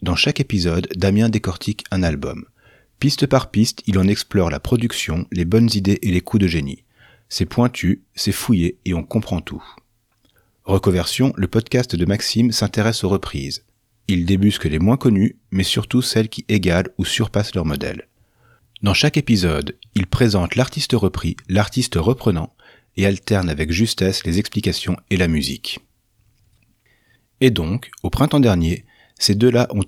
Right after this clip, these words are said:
eu une idée folle. Écouter des reprises de chansons plus ou moins connues et les classer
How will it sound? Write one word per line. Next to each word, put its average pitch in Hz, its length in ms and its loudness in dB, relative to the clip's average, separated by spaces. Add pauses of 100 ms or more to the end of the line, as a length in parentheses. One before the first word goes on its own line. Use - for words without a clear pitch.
eu 117 140 2
une 92 120 2
idée 87 180 2
folle. - 400 -6 (500)
Écouter 127 400 2
des 90 80 2
reprises 90 360 2
de 80 80 -2
chansons 98 420 0
plus 147 260 0
ou 135 40 4
moins 120 140 4
connues 85 360 0 (340)
et 98 80 2
les 98 100 4
classer 117 500 -2